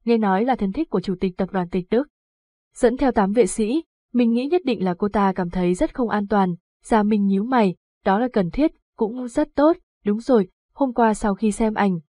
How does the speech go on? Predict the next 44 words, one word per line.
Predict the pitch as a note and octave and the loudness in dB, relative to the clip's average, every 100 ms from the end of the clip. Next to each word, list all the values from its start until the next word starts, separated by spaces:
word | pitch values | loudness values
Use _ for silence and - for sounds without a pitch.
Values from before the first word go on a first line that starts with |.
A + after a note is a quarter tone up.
| _ | _
cha | - A3+ | -2 0
mình | G3+ F3 | 0 0
nói, | F3 F3+ D4 - _ - | -2 -2 -4 -8 _ 0
cậu | A#3 | 0
thấy | G#3 G3 | 2 0
người | B3 F#3+ | 0 0
thứ | F#3 | -2
hai | G3 A#3 A3 G#3 | -2 -2 -2 0
từ | F3+ | -2
cuối | F#3+ F#3+ | -2 0
lên, | A#3+ A#3 G3+ _ _ | 2 2 0 _ _
người | A#3+ A3 | 2 2
vệ | G#3 G3 | 2 -2
sĩ | A#3+ | -6
có | A#3 G3+ | -4 -2
vóc | D#4 D#4 | -2 -2
người | A3 F3 | 0 0
lớn | F3 F3+ | 0 -2
nhất | D#4+ - | -2 0
đó, | F#3 F#3 C#4 _ _ - | 0 0 -4 _ _ -4
nghe | A3 G3+ | -2 0
nói | F#3 F#3+ | 0 -2
trước | D#4+ C#4 | -2 0
đây | A3 | 2
là | G3+ F3 | 2 0
quyền | G#3 F#3 | 0 -2
vương | E3+ G#3+ | 0 0
hạng | G3+ E3+ | 0 -4
nặng | F#3 F3 | -4 -4
ở | F3+ | -6
châu | F#3+ F#3 | -4 0
Âu. | G3 F#3 - _ _ _ _ _ _ | 0 -2 -6 _ _ _ _ _ _
Đúng | G3 G3 | -2 0
rồi, | B3+ A3+ F#3+ - _ _ | 2 2 2 -4 _ _
không | - C4+ | -8 -2
phải | A#3 | 0
cậu | F#3 E3+ | 0 0
nói | F3 F3+ | 0 0
rất | E4 - | 0 0
quen | B3+ G#3+ | -2 0
thuộc | A3 F3+ | 0 0
vị | G3 - | -2 0
tiểu | F#3 | -2
thư | E3 G#3 | 0 0